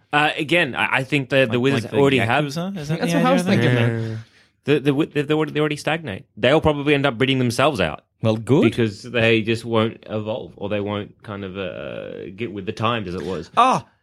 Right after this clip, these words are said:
Speaker 4: does this mean we don't need actually, do we actually not need to worry about wizards? Will they just kill themselves off?
Speaker 1: They'll, yeah. Then you'll get maybe the occasional one that's born to, oh, no, mm, no, yeah, it was like, "Oh,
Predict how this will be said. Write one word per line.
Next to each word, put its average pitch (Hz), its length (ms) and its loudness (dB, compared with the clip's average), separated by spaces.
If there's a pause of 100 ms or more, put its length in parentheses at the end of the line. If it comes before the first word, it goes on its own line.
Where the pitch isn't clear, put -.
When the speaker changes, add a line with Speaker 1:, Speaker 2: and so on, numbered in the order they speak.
(120)
Speaker 4:
does 254 160 -6
this 349 160 -6
mean 320 120 0
we 302 80 2
don't 233 140 6
need 226 160 4
actually, 202 420 -4 (460)
do 202 100 -12
we 285 100 -2
actually 349 280 -2
not 202 220 4
need 214 100 0
to 196 100 2
worry 156 240 2
about 226 220 2
wizards? 254 320 -4
Will 240 100 -4
they 277 120 0
just - 180 -8
kill 214 220 2
themselves 160 520 -2
off? 370 360 -8
Speaker 1:
They'll, 156 240 -6
yeah. 165 320 -6 (260)
Then 165 420 4
you'll 170 140 6
get 143 240 0
maybe 143 240 -4
the 143 100 -6
occasional 139 500 2
one 117 500 4
that's 113 160 0
born 117 380 -2
to, 113 300 -4 (460)
oh, 98 140 -6
no, 95 260 -4 (100)
mm, 98 240 -6
no, 160 160 6
yeah, 151 500 2
it 107 60 2
was 92 100 -2
like, 101 120 -2
"Oh, 101 140 4